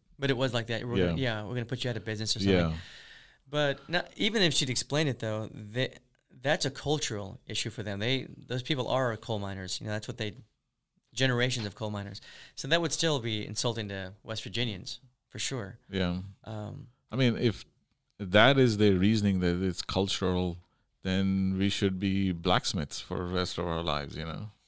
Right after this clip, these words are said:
Speaker 1: I'm considering it. Yeah. <laughs> If this podcast doesn't go well, I'm considering blacksmithing. But, yeah, no, that's, uh, that's a good point, and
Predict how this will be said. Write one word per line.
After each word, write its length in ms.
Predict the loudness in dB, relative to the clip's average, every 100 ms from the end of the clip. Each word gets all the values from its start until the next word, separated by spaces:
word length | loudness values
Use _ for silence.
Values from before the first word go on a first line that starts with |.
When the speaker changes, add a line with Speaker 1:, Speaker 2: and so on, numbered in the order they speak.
| _ _
Speaker 1:
I'm 100 | -12 -8
considering 480 | -6 -4 -4 -6
it. 120 | -8 -10 -14 -6 -4
Yeah. 120 | -4 -4 -2
<laughs> 0 | 2 4
If 80 |
this 140 | 4 4
podcast 340 | 4 4 2
doesn't 200 | 2 2
go 120 | 2
well, 260 | 4 2 2
I'm 160 | 0 -2
considering 520 | -4 -4 -6 -8 -10 -14 -16 -2
blacksmithing. 500 | -2 -2 -10 -16 -18 -18 -14 -10 -10 -12 -20 -20 -16 -12 -12 -8
But, 240 | -8 -8 -10 -18 -4
yeah, 220 | 0 0 -2 -6
no, 180 | 0 2
that's, 320 | 4 2 0
uh, 400 | 0 0 -2 -10 -14 _ _ _ _ _ _
that's 220 | -2 0 0
a 40 |
good 140 | -2 -4
point, 240 | -8 -8
and 360 | -6 -6 -8